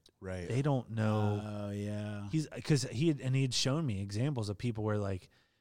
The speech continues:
Speaker 2: they cut out a bit in the beginning that the guy calls back to at the end, and it doesn't make
Speaker 3: Oh.
Speaker 2: sense.
Speaker 1: Right.
Speaker 2: You know what
Speaker 3: Yeah.
Speaker 2: I mean?
Speaker 3: I
Speaker 2: Like,
Speaker 3: think
Speaker 2: the
Speaker 3: I
Speaker 2: audience
Speaker 3: remember
Speaker 2: is <laughs> laughing, but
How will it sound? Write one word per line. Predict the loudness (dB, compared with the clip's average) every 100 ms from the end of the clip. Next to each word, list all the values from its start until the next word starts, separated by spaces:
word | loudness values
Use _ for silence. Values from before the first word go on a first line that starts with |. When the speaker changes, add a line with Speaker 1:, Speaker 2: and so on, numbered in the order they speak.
| _
Speaker 2:
they | -2 0
cut | 6 6
out | 8 6
a |
bit | 4 4 4
in | 2 0
the | 0
beginning | -2 0 2 2 2 0
that | 0
the | -2
guy | 0 0 0
calls | 0 0 0 -2
back | -2 -2 -2 -2
to | 2 4
at | 4
the | 0 0
end, | 0 0 0
and | 0
it | 0
doesn't | 2 4
make | 6
Speaker 3:
Oh. | 6 6 4
Speaker 2:
sense. | 4 2 -2 -4 -6
Speaker 1:
Right. | -10 -4
Speaker 2:
You | 4
know | 6
what | 6
Speaker 3:
Yeah. |
Speaker 2:
I | 6
mean? | 4
Speaker 3:
I | 4
Speaker 2:
Like, | 6
Speaker 3:
think | 8
Speaker 2:
the | 10
Speaker 3:
I |
Speaker 2:
audience | 10 10 8 6
Speaker 3:
remember |
Speaker 2:
is | 4
<laughs> | 0 -2
laughing, | -2 0 0 4
but | 2